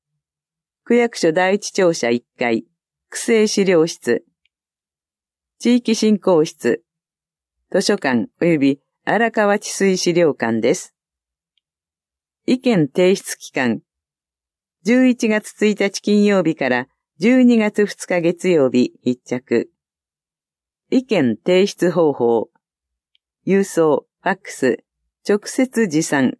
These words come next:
または北区ホームページからお寄せください。提出の際は必ず案件名、氏名、住所を記入してください。意見提出先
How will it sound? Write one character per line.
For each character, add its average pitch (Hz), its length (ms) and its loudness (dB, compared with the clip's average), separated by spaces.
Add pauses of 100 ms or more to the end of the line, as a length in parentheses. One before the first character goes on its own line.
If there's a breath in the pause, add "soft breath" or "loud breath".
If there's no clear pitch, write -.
(100)
ま 180 120 -2
た 185 160 -2
は 139 180 -4 (200)
北 190 260 -6
区 - 380 -4
ホ 262 220 2
ー - 20 4
ム 254 140 4
ペ 247 220 2
ー - 20 0
ジ 196 140 -2
か 143 140 -2
ら 120 220 -4 (100)
お 120 80 0
寄 131 120 2
せ 127 180 -2
く 123 100 -4
だ 123 140 -2
さ 123 180 -4
い。 113 140 -8 (1040)
提 220 220 2
出 208 200 -6
の 202 120 2
際 190 240 0
は 147 220 -2 (140)
必 170 140 -2 (320)
ず 139 260 0 (480)
案 196 260 0
件 170 360 0
名、 120 320 -2 (240)
氏 247 200 0
名、 151 320 2 (120)
住 262 240 2
所 143 300 0
を - 180 -2
記 147 160 0
入 131 220 0
し - 60 -10
て 131 120 -4
く 127 100 -4
だ 120 120 -4
さ 127 180 -4
い。 113 140 -4 (1300)
意 208 120 0
見 131 280 0
提 160 280 2
出 156 180 -4
先 127 460 -4